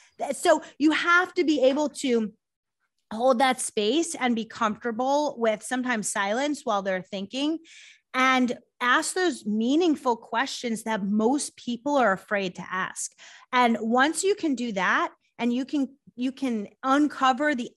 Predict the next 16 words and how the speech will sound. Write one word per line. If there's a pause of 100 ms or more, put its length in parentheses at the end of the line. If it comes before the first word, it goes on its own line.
(120)
actual
emotional
reason, (580)
then (840)
price, (680)
price
starts
to
go
away, (600)
because
the
desire
to
gain (540)
is,